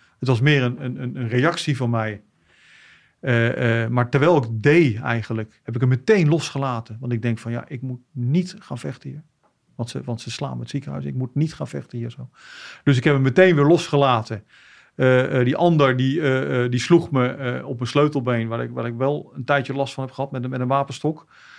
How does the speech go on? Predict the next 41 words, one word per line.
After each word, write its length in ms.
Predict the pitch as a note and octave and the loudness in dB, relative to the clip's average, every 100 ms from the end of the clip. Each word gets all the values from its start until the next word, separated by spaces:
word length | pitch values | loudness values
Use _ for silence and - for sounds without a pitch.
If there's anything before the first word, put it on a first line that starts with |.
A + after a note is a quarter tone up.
| - - _ | -20 -20 _
Eh, 260 | B2 A#2 B2 | -2 0 0
en 80 | |
dat 80 | A#2+ | -2
is 60 | A#2 | -2
eigenlijk 360 | C#3 C3+ B2+ | -2 0 -2
de 140 | A#2+ - | -2 -2
enige 440 | E3 E3 D3 C#3+ | -2 0 0 -2
echte 420 | C#3+ - C3+ - | -2 -4 -6 -6
fysieke 680 | A#2+ B2+ A2 D#3 D#3+ D3 C#3 A#2 _ _ | -2 -2 -2 -2 0 0 -2 -6 _ _
actie 380 | - C#3 - C3 | -6 -6 -6 -4
van 120 | B2+ | 0
hun 200 | A#2+ C#3+ | 2 2
kant 240 | B2+ A#2 - | 0 -4 -6
geweest. 500 | A2 A2+ D#3+ - _ _ - - | -6 -4 -6 -10 _ _ -20 -12
Toen 120 | C3 | -6
gaf 200 | - B2+ | 0 0
die 140 | - B2 | 0 2
man 220 | C3+ C#3+ | 2 0
achter 140 | C3 | -2
het 100 | - | -2
bureau 240 | B2 B2+ C3 | 0 2 2
een 60 | |
brul 300 | A#2+ B2 C3 | 2 4 4
en 60 | B2+ | 0
toen 120 | A#2 | -6
stopte 320 | - D3+ D3+ | -2 -2 -2
alles. 340 | C#3+ C#3 C#3+ - | -6 -4 -4 -6
En 120 | A#2 | -6
ik, 140 | A#2+ | -6
ik 160 | C#3+ A#2+ | -8 -10
werd 160 | B2+ A#2 | -8 -6
rustig. 500 | B2+ B2 C3+ C3 _ _ - - - _ _ _ _ | -6 -6 -10 -12 _ _ -20 -20 -20 _ _ _ _
Nou 140 | A2 A2+ | 0 0
ja, 80 | |
mijn 160 | A2+ A#2 | 0 -2
adrenaline 400 | A#2 A2+ A2+ A#2 | -2 0 2 0
zat 180 | G#2+ A2+ | -2 -6
natuurlijk, 480 | A2+ - A2 A2 A2+ | -8 -6 -8 -8 -8
eh, 80 | A2 A2 C#3 | -6 -6 -10
sky 340 | - - A2+ | -8 -4 -2
high. 360 | A2 A2 A#2 | 0 -2 -2